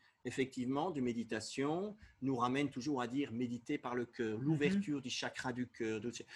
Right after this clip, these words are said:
Speaker 1: Moi, je ne suis pas du tout dans les traditions, machin, donc, euh, je suis plutôt un, comment dirais-je, je m'intéresse évidemment, bien entendu, je, je vais lire des choses sur la méditation éventuellement, mais je n'ai pas été faire la retraite, je n'ai pas été,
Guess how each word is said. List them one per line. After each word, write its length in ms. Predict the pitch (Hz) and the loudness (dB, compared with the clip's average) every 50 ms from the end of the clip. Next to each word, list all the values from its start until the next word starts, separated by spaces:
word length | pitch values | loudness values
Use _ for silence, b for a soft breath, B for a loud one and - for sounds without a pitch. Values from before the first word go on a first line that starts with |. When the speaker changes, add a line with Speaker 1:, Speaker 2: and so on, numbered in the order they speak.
| B B - | B B 0
Speaker 1:
Moi, 120 | 151 190 | 0 2
je 120 | 220 196 170 | 4 4 2
ne 40 | 147 | 2
suis 200 | - - 151 147 | 2 2 0 6
pas 400 | - 185 190 185 175 170 156 123 | 10 10 10 12 10 8 6 4
du 120 | 131 127 | 2 0
tout 120 | - - 170 | 0 0 2
dans 160 | 151 143 135 | 4 6 6
les 100 | 123 113 | 4 4
traditions, 560 | 117 - 135 123 120 120 117 - - 135 131 127 | 4 2 2 4 4 2 0 0 0 0 2 2
machin, 460 | 123 117 117 - - 170 185 208 196 | 2 0 0 2 2 2 2 2 2
donc, 300 | 139 131 127 120 - 131 | 0 0 0 0 2 2
euh, 140 | 123 117 110 | 2 2 2
je 100 | - 117 | 0 -4
suis 180 | - - 127 | -4 -4 -6
plutôt 460 | 117 - 147 - - 180 170 160 139 | -2 -2 -4 2 6 6 6 8 6
un, 220 | 123 117 113 110 B B B B B B B _ - | 4 4 2 0 B B B B B B B _ 0
comment 160 | 131 131 127 | 2 2 4
dirais-je, 720 | 123 123 123 135 135 127 127 - 127 123 123 120 120 123 120 | 4 6 6 6 6 6 4 4 4 4 4 4 2 2 0
je 100 | 107 110 | 0 0
m'intéresse 460 | 120 117 - 120 113 165 156 - - | 0 2 2 2 2 2 0 0 -2
évidemment, 440 | 104 107 98 104 113 127 156 156 139 | -6 -4 -2 -2 0 2 0 0 0
bien 180 | 120 117 110 | -2 -4 -4
entendu, 600 | 107 101 104 - 113 113 131 170 165 151 127 110 | -4 -4 -2 0 0 2 4 4 4 4 4 2
je, 220 | 104 - 110 107 107 | 0 -2 -4 -4 -4
je 120 | 101 110 107 | -4 -4 -2
vais 100 | 110 107 | -2 0
lire 220 | 107 117 113 107 | 0 0 0 0
des 80 | 110 101 | 0 -2
choses 440 | - - 127 123 127 127 117 - 110 | -2 0 2 2 2 2 0 -2 -6
sur 200 | - - 107 104 | -8 -8 -6 -6
la 80 | 104 | -4
méditation 640 | 101 101 101 101 101 - 107 104 - - 131 123 117 110 | -4 -4 -4 -6 -6 -6 -6 -4 -4 -2 -2 0 0 0
éventuellement, 500 | 107 107 104 107 - 127 143 165 175 165 | -2 -4 -4 -2 0 2 4 4 4 4
mais 160 | 147 123 113 B B B B B B - | 4 2 0 B B B B B B -6
je 160 | 110 127 127 | -2 0 2
n'ai 160 | 120 120 113 | 2 2 0
pas 160 | - 143 135 | 2 2 2
été 180 | 127 - - 113 | 2 2 -2 -4
faire 220 | - - 117 113 | -2 -4 -2 0
la 100 | 113 104 | 0 0
retraite, 720 | 95 113 104 101 - - - 123 131 139 139 139 - - 110 | 0 0 -2 -4 -4 -2 0 2 4 4 2 0 -2 -6 -6
je 140 | 101 - 113 | -6 -4 -6
n'ai 80 | 107 | -8
pas 160 | 104 - 123 120 | -4 -2 -2 -2
été, 360 | 113 - - 123 117 117 | -2 0 0 2 2 2